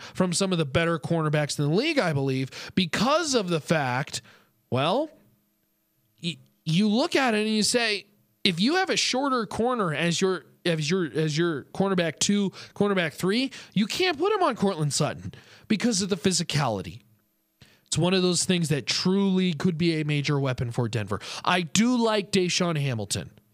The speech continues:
D-, Hamilton has stood out as well in training camp as, as somebody who could be between the twenties, that short yardage guy who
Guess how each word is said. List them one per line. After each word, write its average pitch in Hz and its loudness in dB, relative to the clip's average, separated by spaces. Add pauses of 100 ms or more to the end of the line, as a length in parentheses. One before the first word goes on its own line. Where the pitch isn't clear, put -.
(140)
D-, 160 0 (220)
Hamilton 226 2
has 190 2
stood 202 2
out 135 -2 (320)
as 147 2
well 139 0 (300)
in 170 2
training 143 0
camp 131 -2 (760)
as, 170 2
as 170 2
somebody 202 2
who 180 4 (460)
could 226 2
be 226 2
between 208 -2
the 208 0
twenties, 214 0 (540)
that 175 0
short 202 0
yardage 202 0
guy 196 2
who 170 2